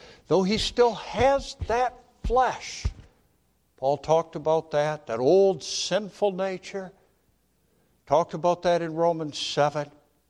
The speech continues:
that the direction of a Christian's life is fundamentally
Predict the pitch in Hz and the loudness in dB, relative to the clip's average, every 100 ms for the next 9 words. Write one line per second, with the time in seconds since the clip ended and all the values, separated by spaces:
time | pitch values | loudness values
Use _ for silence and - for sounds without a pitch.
0 | _ _ _ _ _ 131 135 - 135 92 | _ _ _ _ _ 0 0 0 -2 2
1 | 143 135 135 196 277 269 - - - 110 | 2 2 -2 0 0 -2 -14 -10 -10 -12
2 | 113 175 _ _ _ _ - 156 156 160 | -14 -16 _ _ _ _ -2 0 0 -2
3 | - 233 - - 233 180 - 180 151 120 | -2 0 0 -6 -6 -6 -6 -2 -2 -4
4 | - - _ _ 139 117 - _ _ _ | -10 -20 _ _ -4 -4 -12 _ _ _
5 | - - - 226 269 262 262 262 269 - | -20 -18 -2 0 4 4 4 -2 -4 -6
6 | 247 240 240 233 226 | -4 -2 -2 -4 -6